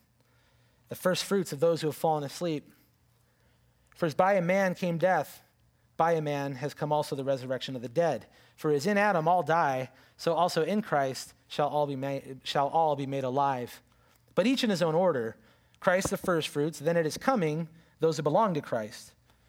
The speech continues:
Then comes the end when he delivers the kingdom to God the Father after destroying every rule and every authority and every power. For he must reign until he has put all his enemies under his feet. The last enemy to be destroyed is death.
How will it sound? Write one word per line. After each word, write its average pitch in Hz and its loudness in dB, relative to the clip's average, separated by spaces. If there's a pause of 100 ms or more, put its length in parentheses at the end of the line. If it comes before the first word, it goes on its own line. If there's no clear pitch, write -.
(140)
Then 170 0
comes 202 0
the 202 2
end 156 0
when 156 -2
he 151 -6
delivers 147 0
the 135 -6
kingdom 151 -4
to 131 -8
God 135 0 (140)
the 131 -8
Father 131 -2
after 127 -4
destroying 135 -4
every 160 0
rule 135 -4
and 135 -10
every 147 -2
authority 123 -6 (360)
and 120 -12
every 113 -10
power. 127 -2 (1400)
For 175 -2
he 160 2
must 180 2
reign 190 2
until 170 -2
he 156 0
has 139 -4
put 156 0
all 156 2
his 143 -2
enemies 127 -6
under 123 -6
his 110 -12
feet. 123 -10
The 117 -8
last 175 2
enemy 123 -4 (300)
to 113 -12
be 120 -6
destroyed 123 -4 (180)
is 113 -10
death. 156 0